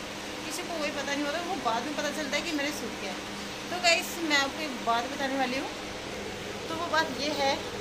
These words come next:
कि मेरी तबीयत ख़राब हुई थी कुछ दिन पहले, आपको पता है कि एक मैंने घरे, मैंने आपको बताया था कि मेरी तबीयत ख़राब हो गई, तो उससे मेरा पाँच किलो वज़न, वेट मेरा कम हुआ है, तो मुझे बहुत टेंशन है उसकी। तो अगर आपको कुछ पता हो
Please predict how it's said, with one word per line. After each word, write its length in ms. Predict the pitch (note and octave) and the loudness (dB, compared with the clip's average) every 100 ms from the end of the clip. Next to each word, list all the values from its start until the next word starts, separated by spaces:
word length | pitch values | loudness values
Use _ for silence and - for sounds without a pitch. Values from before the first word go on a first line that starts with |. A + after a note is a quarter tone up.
| - - - - - | -6 -6 -6 -6 -6
कि 160 | - D#4 D#4+ | -2 0 2
मेरी 220 | D4+ D4+ | 2 4
तबीयत 260 | D4+ C#4+ D4 | 2 2 2
ख़राब 200 | C#4+ C4+ | 2 2
हुई 80 | C#4 | 0
थी 60 | D4 | -2
कुछ 140 | C#4 | 0
दिन 120 | C4+ C4+ | 0 2
पहले, 160 | B3+ | 4
आपको 200 | B3+ B3 - | 2 2 -2
पता 200 | B3 B3+ | 0 2
है 60 | B3+ | 0
कि 80 | |
एक 100 | B3+ B3 | 0 0
मैंने 180 | B3+ B3 | 0 0
घरे, 200 | B3 B3 | 2 2
मैंने 200 | B3 B3 | 2 0
आपको 240 | B3 - A3+ | 0 -2 -2
बताया 180 | A#3+ A#3+ | -2 -2
था 60 | A#3+ | -2
कि 80 | |
मेरी 160 | B3 - | -4 -4
तबीयत 220 | A3 G#3+ G#3+ | -4 -4 -2
ख़राब 200 | A3 G#3+ | -2 -2
हो 40 | |
गई, 120 | A3+ B3+ | -4 -4
तो 60 | - D4+ | -6 -6
उससे 200 | - F4 | -4 -2
मेरा 140 | D4+ D#4 D#4 | 0 0 0
पाँच 300 | C4+ C#4+ C#4+ | -2 -2 -4
किलो 140 | C4 C4+ A#3+ | -2 -2 -2
वज़न, 320 | G#3+ A#3 A#3 - - | -2 -2 -4 -6 -6
वेट 240 | A#3+ B3 - | -4 -4 -2
मेरा 140 | A#3+ A#3+ | -2 0
कम 160 | A#3 A3+ | 0 -4
हुआ 120 | A3+ G#3+ | -2 0
है, 140 | A#3 C4+ - - - - | 0 -2 -8 -8 -8 -4
तो 100 | C4 | -2
मुझे 120 | C#4 C#4+ A#3 | -2 -2 0
बहुत 260 | A#3 B3+ | 2 2
टेंशन 340 | A#3+ A#3 C4+ B3+ | 2 0 0 0
है 40 | B3+ | -2
उसकी। 240 | - D#4 - - - - - - - - - | -2 -4 -6 -8 -8 -8 -8 -6 -6 -6 0
तो 100 | B3 A#3+ A#3 A3 - - - B3+ | 0 2 0 -2 -6 -8 -4 2
अगर 120 | C#4+ | 6
आपको 260 | B3+ B3+ D4 - | 6 4 -4 -4
कुछ 200 | C4+ - C4+ | -4 -4 -2
पता 200 | B3 B3 | -2 0
हो 100 | B3+ | 2